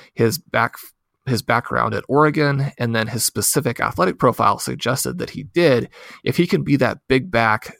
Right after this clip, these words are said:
who does play in the passing game, you know, if, if Devontae Booker <laughs> can be,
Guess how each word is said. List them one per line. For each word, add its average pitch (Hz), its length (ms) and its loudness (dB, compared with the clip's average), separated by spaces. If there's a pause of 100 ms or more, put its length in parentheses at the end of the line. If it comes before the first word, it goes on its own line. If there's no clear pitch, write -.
who 113 120 -2
does 120 380 0
play 107 480 -4 (160)
in - 100 -4
the - 60 -6
passing - 380 -6
game, 87 280 -4 (300)
you 226 80 -2
know, 107 60 4
if, - 120 -8
if 110 140 0
Devontae 110 440 0
Booker 110 340 0
<laughs> - 40 -14
can 107 240 -2
be, 107 260 0